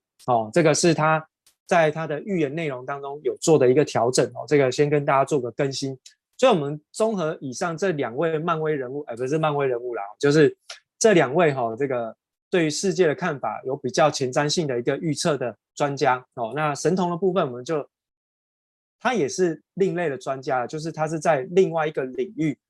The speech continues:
哦，比较能够看得到未来的这个领域当中，就是 Doctor Strange 的概念，对不对，哦？在这个领域当中他是专家，末日博士在经济领域他是专家，这两个不同领域的专家所提出来的时间点，哎，不约而同的互相吻合。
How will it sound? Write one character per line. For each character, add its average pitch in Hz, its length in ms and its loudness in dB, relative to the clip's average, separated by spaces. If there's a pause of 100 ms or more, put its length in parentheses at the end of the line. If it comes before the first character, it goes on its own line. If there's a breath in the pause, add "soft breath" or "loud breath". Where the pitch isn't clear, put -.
(140)
哦， 120 100 -8
比 120 140 -8
较 165 160 4
能 135 200 0
够 151 280 2 (140)
看 160 180 -4
得 131 100 -4
到 147 200 2
未 147 220 0
来 113 160 -6
的 120 100 -10
这 147 100 -6
个 143 100 -4
领 117 180 -8
域 143 140 -2
当 123 200 -8
中， 120 120 -18
就 156 100 2
是 160 220 6 (840)
Doctor 165 300 2
Strange 170 440 0
的 131 80 -4
概 139 220 0
念， 131 220 -8
对 - 40 -20
不 123 80 -10
对， 123 140 -6
哦？ 110 160 -14 (240)
在 196 100 4
这 214 100 6
个 220 80 8
领 147 140 4
域 175 140 4
当 156 180 2
中 147 160 -2
他 139 80 -4
是 131 80 -6
专 120 220 -4
家， 110 220 -6 (280)
末 208 240 6
日 202 80 10
博 143 160 4
士 156 120 2
在 151 120 4
经 180 180 2
济 196 120 4
领 127 160 0
域 135 100 -2
他 131 120 -6
是 120 60 -8
专 113 220 -6
家， 107 240 -4 (380 loud breath)
这 269 180 4
两 160 160 4
个 156 100 2
不 214 120 -2
同 175 220 0
领 131 140 0
域 170 100 2
的 151 120 2
专 151 180 -2
家 147 180 -2
所 117 220 -10
提 147 160 -4
出 202 140 4
来 160 100 6
的 139 120 0
时 131 200 -2
间 160 240 2
点， 190 220 2
哎， - 100 -10 (180)
不 214 160 4
约 190 200 6
而 143 200 0
同 135 220 -8
的 135 160 -4
互 156 220 0
相 160 260 -2
吻 127 160 -6
合。 - 240 -12